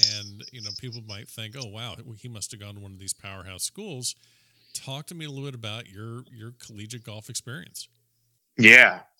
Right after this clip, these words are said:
Speaker 2: Yeah. You know, I, I've said it to so many kids, and it's crazy. It is kids, right? Like, you know, I've been to these tournaments that you and I have been at, and they're literally a decade or more, or I was playing com-,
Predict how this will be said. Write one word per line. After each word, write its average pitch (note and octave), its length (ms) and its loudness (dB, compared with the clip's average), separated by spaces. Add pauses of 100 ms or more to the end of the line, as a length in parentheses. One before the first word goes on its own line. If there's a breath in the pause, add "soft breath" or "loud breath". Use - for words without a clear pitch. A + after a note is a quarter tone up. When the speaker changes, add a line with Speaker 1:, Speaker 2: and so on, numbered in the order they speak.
Speaker 2:
Yeah. A#2 280 0
You F#2+ 160 -6
know, G2 220 -6 (500)
I, G2 320 -4
I've F#2+ 100 -6
said A2 200 -2
it G2+ 140 -4
to - 60 -14
so G2 240 -6
many F#2 260 -8
kids, - 880 -2 (300)
and F2+ 100 -2
it's E2+ 160 -8
crazy. F2+ 380 -2
It E2+ 80 -4
is F2 180 -4
kids, F#2 380 -2
right? F2+ 260 0
Like, E2+ 240 -6
you F2+ 80 -8
know, E2+ 80 -4
I've E2+ 220 -4
been E2+ 160 -4
to E2+ 80 -4
these E2+ 340 -2 (680 loud breath)
tournaments A2 440 4
that G#2 140 -4
you G2+ 140 -2
and F#2 100 -4
I F2+ 140 -4
have E2+ 180 -8
been F#2+ 180 -2
at, F2 300 -6 (100)
and F2+ 180 -8
they're F2 360 0 (340)
literally G#2+ 580 2
a F2+ 60 -4
decade F2 560 -6
or E2 100 -8
more, E2 360 -12
or F#2 100 0
I F#2 220 2
was F2+ 160 -4
playing G2+ 420 -4
com-, F2+ 220 -12